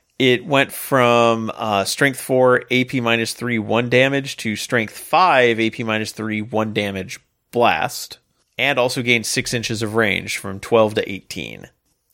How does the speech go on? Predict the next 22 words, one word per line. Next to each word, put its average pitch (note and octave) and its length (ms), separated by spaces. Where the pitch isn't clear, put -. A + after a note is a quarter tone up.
And A2+ 140
otherwise, E3+ 600
they D3 260
didn't D#3 640
really D#3 720
change. D3 920
They A#2 120
even C3+ 200
still C#3 220
have C3 220
the B2+ 100
ability B2 300
Slayers A#2 320
of A2+ 100
Tyrants, A#2+ 460
which A2 260
lets A2 280
them, A2 360
uh, G2+ 300
pile C3+ 300
in C3 140
or, A#2 380